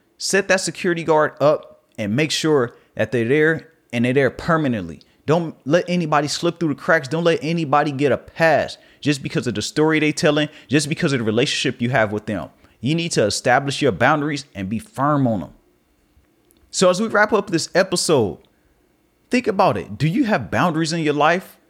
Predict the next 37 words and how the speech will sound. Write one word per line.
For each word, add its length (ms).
Do 60
you 100
have 180
boundaries 340
with 100
only 240
certain 360
people? 420
Do 60
you 140
need 180
to 120
reevaluate 960
the 80
boundaries 420
that 200
you 60
have 300
in 80
your 120
life 340
for 260
anyone 460
that's 140
coming 260
into 200
your 120
life 300
or 200
just 200
people 200
that's 140
in 100
your 120
life 260
right 160
now? 360